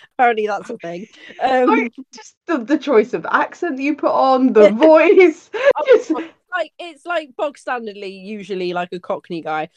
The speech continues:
Speaker 1: But obviously it happens in other countries as well, like in America and stuff. And this one is set in America.
Speaker 2: Harugas! Harugas! I'm trying to think what an American would say instead of tits.
Speaker 1: Haruga! <laughs> I don't know.
Speaker 2: Haruga!
Speaker 1: Um, but yeah, so, like, I'll just give away, like, the first one 'cause it's just, it's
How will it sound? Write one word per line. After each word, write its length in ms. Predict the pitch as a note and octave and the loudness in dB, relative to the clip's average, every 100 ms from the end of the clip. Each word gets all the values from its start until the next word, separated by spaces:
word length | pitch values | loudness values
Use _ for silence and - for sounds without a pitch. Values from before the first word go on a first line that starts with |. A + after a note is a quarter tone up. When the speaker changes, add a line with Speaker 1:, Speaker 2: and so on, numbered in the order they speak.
| - | -6
Speaker 1:
But 160 | A#3 - | -4 -2
obviously 300 | B3 A#3 A#3 | -4 -4 -4
it 80 | A3 | -2
happens 300 | C#4+ C4+ A#3 | -4 -8 -4
in 100 | A3 | -2
other 180 | G3+ | -2
countries 460 | F#3+ F#3 D3 F#3 E3+ | -6 -10 -10 -12 -12
as 100 | D#3+ | -6
well, 240 | E3+ E3+ | -4 -2
like 240 | E3 D#3+ - | -2 -4 -4
in 60 | D#3 | -6
America 340 | D#3 E3 - | -6 -6 -6
and 120 | F3 | -6
stuff. 180 | F3+ F3+ | -4 -4
And 80 | F#3 | -4
this 120 | F3+ | -6
one 100 | F3 | -4
is 140 | F3+ - | -6 -2
set 140 | E3+ | -2
in 40 | E3+ | -2
America. 500 | E3 E3+ F#3 G3 A3 | -4 -6 -4 -2 0
Speaker 2:
Harugas! 1160 | D#4 E4+ F4+ A4+ A4+ A4 F4+ G4 C4+ A3 - - | 2 6 8 8 10 8 8 6 4 2 -6 -16
Harugas! 920 | - G4 G4+ A#4 - A4+ A4 F4+ E4+ B3 | 0 4 4 2 0 4 6 6 4 4
I'm 140 | C4+ | 2
trying 220 | C4 D4 C#4 | 4 4 4
to 80 | |
think 180 | B3+ A3 | 2 2
what 140 | G#3 G3 | 2 0
an 60 | |
American 480 | F#3 F#3+ F#3 F#3+ G3+ | 0 0 0 -2 -8
would 160 | E3+ E3+ | -10 -10
say 220 | E3 E3 | -6 -6
instead 420 | E3 F3+ E3+ E3+ | -6 -10 -10 -2
of 60 | E3+ C#4 | 2 2
tits. 260 | E4+ F4+ C#4 | 2 0 2
Speaker 1:
Haruga! 160 | A3+ - | 0 0
<laughs> 40 | C#4+ | 0
I 140 | A#3+ | 0
don't 160 | F#3+ E3+ | 0 -2
know. 80 | |
Speaker 2:
Haruga! 760 | D#4+ D#4+ E4+ E4+ E4+ C#4+ C4+ G3 | 2 4 4 6 6 6 4 2
Speaker 1:
Um, 40 | - _ _ _ - | -4 _ _ _ -8
but 120 | A#3+ | -6
yeah, 140 | G#3+ | -6
so, 480 | F3+ - A3 G#3 G3+ _ - | -8 -8 -6 -8 -14 _ -8
like, 280 | F#3 G3+ - | -4 -4 -2
I'll 160 | G3+ | -4
just 240 | G#3+ G#3+ - | -4 -8 -10
give 120 | F3+ | -8
away, 240 | F#3+ F#3 E3+ | -6 -6 -6
like, 140 | - | -10
the 100 | F3 | -12
first 420 | - E3 D#3+ - | -8 -6 -8 -8
one 300 | D#3+ D#3 D#3 | -8 -8 -10
'cause 180 | - D#3 | -14 -12
it's 140 | D#3+ | -12
just, 240 | - D#3+ - | -10 -10 0
it's 240 | C#4 C#4+ | 0 0